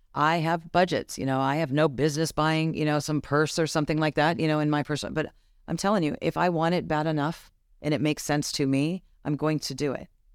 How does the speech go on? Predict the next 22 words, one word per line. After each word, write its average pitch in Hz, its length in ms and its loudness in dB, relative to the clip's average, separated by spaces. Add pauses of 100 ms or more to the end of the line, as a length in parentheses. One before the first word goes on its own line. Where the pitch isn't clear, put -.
(220)
<laughs> 240 120 2
So - 240 2
that's 202 200 4
how 185 120 2
a - 40 4
lot 170 160 6
of 165 40 0
people 156 240 0
think. 180 320 -2 (360)
You 147 60 -2
know 151 80 2
what 143 80 2
I 139 40 2
mean? 151 200 4
It's 139 140 0
in, 143 280 0 (440)
and 143 280 0
yeah, 147 240 2
so 135 160 -2
that's 143 240 0
just - 180 -4
kinda 135 340 -2